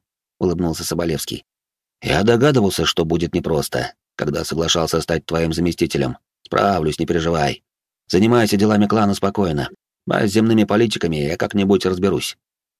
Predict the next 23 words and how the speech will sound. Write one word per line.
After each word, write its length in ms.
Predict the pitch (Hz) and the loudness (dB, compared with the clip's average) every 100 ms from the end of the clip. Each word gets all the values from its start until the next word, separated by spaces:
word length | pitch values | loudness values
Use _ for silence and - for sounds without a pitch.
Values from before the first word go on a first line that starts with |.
| _ _ | _ _
«Спасибо», 540 | - - 123 151 98 - _ _ | -10 -8 -2 0 0 -4 _ _
искренне 380 | 147 - 117 117 | -2 0 2 2
поблагодарил 540 | 107 101 98 101 101 95 | 2 2 2 2 2 2
капитана 360 | 92 92 90 | -2 0 0
я. 300 | 90 69 - _ _ _ _ _ | 0 -2 -6 _ _ _ _ _
«Вся 160 | - 214 | -4 -2
эта 260 | - 127 | 2 0
двуличная 640 | 95 90 113 120 107 113 120 | 0 0 2 2 0 2 2
муть, 300 | 131 - _ _ _ _ _ | 2 -2 _ _ _ _ _
когда 260 | - 123 | -2 2
в 60 | 107 | 4
глаза 280 | 113 113 110 | 2 2 2
говорят 280 | 107 107 104 | 4 2 2
одно, 240 | 107 123 | 2 2
а 100 | 98 | 2
мысленно 420 | 95 107 110 101 | 2 0 0 0
втыкают 420 | 98 101 101 98 | 0 0 2 0
нож 200 | 107 113 | 0 -2
в 40 | - | -4
спину, 420 | - 92 78 - _ | -4 -4 -4 -8 _
не 120 | - | -6
для 160 | - 139 | -2 0
меня». 320 | 131 123 - | 0 0 -4